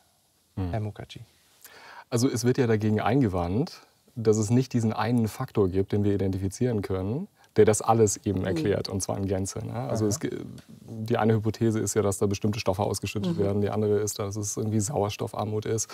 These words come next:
Speaker 1: Dann kann man wieder mit, äh, Elektroden sowas künstlich stimulieren.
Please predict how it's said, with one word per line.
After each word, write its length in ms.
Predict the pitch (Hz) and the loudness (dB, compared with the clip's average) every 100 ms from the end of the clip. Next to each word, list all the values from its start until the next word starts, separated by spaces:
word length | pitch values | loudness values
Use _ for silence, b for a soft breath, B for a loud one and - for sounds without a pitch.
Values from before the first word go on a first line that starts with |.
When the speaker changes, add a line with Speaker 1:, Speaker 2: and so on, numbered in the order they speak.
| B B B B | B B B B
Speaker 1:
Dann 140 | - 107 | 2 4
kann 120 | 117 | 6
man 140 | 120 117 | 4 6
wieder 360 | 113 110 110 117 | 6 6 4 4
mit, 520 | 117 107 - - - | 0 2 -2 -6 -4
äh, 140 | 127 113 | -2 0
Elektroden 520 | 117 107 110 117 120 | 0 0 4 6 6
sowas 460 | 110 110 110 - - | 6 6 4 2 2
künstlich 520 | - 117 - 113 - | 2 2 4 2 2
stimulieren. 640 | - 117 113 107 113 139 | 2 6 6 6 4 2